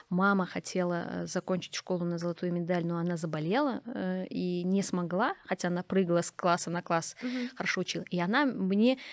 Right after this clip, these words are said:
Speaker 1: м, бывает же мамы, которые через, э, ребенка исполняют свои
Speaker 2: Свои
Speaker 1: мечты.
Speaker 2: мечты.
Speaker 1: И мама была у меня таким человеком, который, э, навязала мне золотую медаль. Я эти, з-, золотую медаль,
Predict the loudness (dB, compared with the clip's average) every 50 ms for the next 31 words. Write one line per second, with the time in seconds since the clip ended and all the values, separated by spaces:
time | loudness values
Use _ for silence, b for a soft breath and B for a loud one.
0 | B B B -10 -10 -10 -10 -12 -10 -6 -2 2 2 4 4 6 6 6 6 6
1 | 6 4 6 6 6 6 4 4 2 0 0 0 0 0 0 0 2 2 4 4
2 | 4 2 0 -2 -2 0 2 4 4 6 4 4 4 4 6 6 6 4 4 4
3 | 2 2 2 0 -2 2 4 4 6 6 6 6 4 2 0 0 4 6 8 8
4 | 8 8 8 8 8 6 4 4 6 6 6 6 4 -2 B B B B 2 4
5 | 6 6 8 6 6 6 6 6 6 6 6 6 6 6 6 4 4 0 0 2
6 | 2 2 2 2 2 4 4 4 4 4 2 2 0 -2 0 2 2 2 0 B
7 | B B B B B B 0 2 2 4 2 0 -2 -4 -4 2 4 6 8 8
8 | 8 8 8 8 8 8 8 8 8 8 6 6 6 4 6 6 6 6 8 8
9 | 6 4 2 0 -6 _ _ _ _ _ -2 4 6 6 6 6 4 4 2 2
10 | 2 0 -2 -2 0 2 2 2 4 4 4 4 6 6 4 6 6 6 6 4
11 | 4